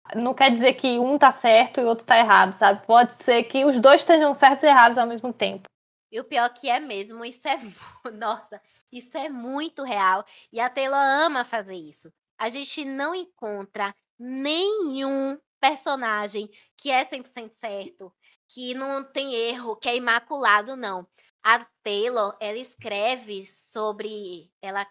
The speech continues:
Speaker 2: cria pessoas reais. Ela cria pessoas, assim, não só na questão do três D, de você conseguir, né, visualizar tão bem as pessoas. Não é só nisso. Ela consegue criar pessoas reais que erram e que acertam.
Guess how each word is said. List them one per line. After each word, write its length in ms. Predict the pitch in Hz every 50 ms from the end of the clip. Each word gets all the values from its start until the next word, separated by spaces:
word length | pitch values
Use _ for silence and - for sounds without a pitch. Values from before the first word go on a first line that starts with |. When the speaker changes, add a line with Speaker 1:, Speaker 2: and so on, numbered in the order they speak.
| _
Speaker 2:
cria 280 | - 269 269 285 302 294
pessoas 840 | 294 - 226 226 226 _ - 202 190 208 220 208 190 185 _ _ _ _ _ _ _ -
reais. 640 | 208 226 262 349 330 247 196 190 180 180 175 180 _ _ _ _ _ _ _ _
Ela 160 | - 196 208 208
cria 240 | - 254 247 254
pessoas, 520 | 254 269 254 262 - - 240 240 247 262 285
assim, 340 | 294 311 _ - 247 233 226
não 220 | 226 240 294 415
só 400 | 392 - - - 277 240 254 277
na 140 | 294 269 262
questão 300 | - 254 247 247 254 233
do 100 | 233 240
três 320 | 240 - 220 208 208 208 185
D, 360 | 185 202 208 226 233 226 220
de 120 | 214 214
você 280 | 202 214 208 - 233 202
conseguir, 680 | - 226 208 214 _ - 233 202 190 196 208 214 220 220 _ _ _ _ _
né, 280 | - 208 208 214 233 254
visualizar 680 | 240 240 233 220 233 214 220 220 233 226 220 214 208 208
tão 220 | - 254 269 285
bem 260 | 254 202 214 208 208 220
as 100 | 220 220
pessoas. 440 | - 233 220 _ - 190 185 190 196
Não 160 | 240 277 302
é 120 | 285 285
só 180 | 285 - 262 226
nisso. 380 | 202 185 175 170 165 _ - - _ _ _ _ _ _ _ -
Ela 200 | 233 226 233 233
consegue 560 | - 269 285 294 - 294 233 254 247 285 277 _
criar 500 | - - 277 269 254 226 208 220 240 269 -
pessoas 480 | 349 339 339 - - 254 226 226 226
reais 560 | 240 240 247 247 240 233 220 214 214 233 285 _ _ _ _ _ _ _
que 100 | 359 359
erram 480 | 320 247 220 220 262 247 247 262 320 - _ -
e 80 | 370
que 100 | _ 453 466
acertam. 580 | 698 _ - - 269 247 277 - - 220 202